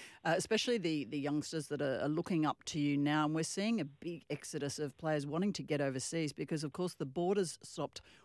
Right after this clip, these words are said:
all of you players who played in that grand final. It stopped you going over and being part of that,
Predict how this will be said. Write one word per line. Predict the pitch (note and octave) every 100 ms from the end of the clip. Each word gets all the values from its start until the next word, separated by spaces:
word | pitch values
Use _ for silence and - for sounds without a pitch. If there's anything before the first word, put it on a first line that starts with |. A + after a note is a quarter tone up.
| - -
all | G3 G3+ G#3 -
of | E3
you | E3
players | - D3 C#3+
who | C#3
played | D3 D3+ D3
in | C#3+
that | C3+
grand | C#3 C3 B2+
final. | D3+ D3 C3+
It | A#2
stopped | - D#3 E3+
you |
going | D3+ C#3+ C#3
over | C3+ C3+ C3+
and | B2+
being | B2+ B2
part | B2+ B2+
of | B2
that, | B2+ B2